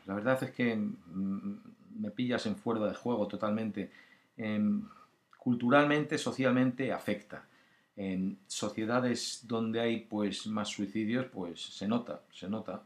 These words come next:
Son un poco más introvertidas, más deprimidas, como me parece a mí que es la australiana en comparación con las nuestras latinoamericanas, y aquí hay un índice de suicidio, eh, no sé si escuchaste ya el, el, el vídeo,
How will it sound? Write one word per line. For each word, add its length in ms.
Son 180
un 120
poco 200
más 420
introvertidas, 960
más 180
deprimidas, 680
como 260
me 140
parece 300
a 40
mí 320
que 120
es 100
la 80
australiana 680
en 80
comparación 600
con 240
las 180
nuestras 500
latinoamericanas, 920
y 40
aquí 200
hay 120
un 160
índice 360
de 120
suicidio, 720
eh, 240
no 120
sé 140
si 140
escuchaste 540
ya 220
el, 260
el, 200
el 220
vídeo, 320